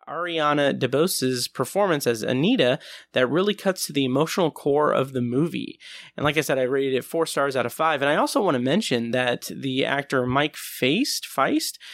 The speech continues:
he plays Riff in the movie, and holy crap, he, is he amazing. <laughs> Like,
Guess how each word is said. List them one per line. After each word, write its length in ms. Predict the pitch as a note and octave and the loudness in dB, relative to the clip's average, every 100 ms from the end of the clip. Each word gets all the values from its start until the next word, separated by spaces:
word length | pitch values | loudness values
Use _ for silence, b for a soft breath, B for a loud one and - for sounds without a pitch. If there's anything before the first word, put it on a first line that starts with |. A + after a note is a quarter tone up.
| B B | B B
he 140 | F3 | -2
plays 400 | E3 E3 C#3+ A#2+ | 0 2 2 2
Riff 460 | A#2+ E3+ A3 - - | 0 2 2 -2 -2
in 160 | C#3 | 2
the 80 | C3 | 2
movie, 400 | B2+ A#2+ B2 B2+ | 2 0 0 0
and 240 | C3+ C3 B2 | 0 2 0
holy 680 | - E3+ B3 A3+ E3 F3+ F3+ | 0 0 2 2 0 0 -4
crap, 500 | - - B2 C#3 - | -10 -4 0 0 -2
he, 200 | C3+ C3 | -2 0
is 300 | C3 C3 C3 | 0 0 -2
he 260 | - F#3+ F#3+ | -2 0 2
amazing. 640 | B2 B2 C3 B2 A#2+ A#2 | 2 4 4 4 2 2
<laughs> 260 | - C#3 | 0 0
Like, 320 | F#3 - - | 0 0 -4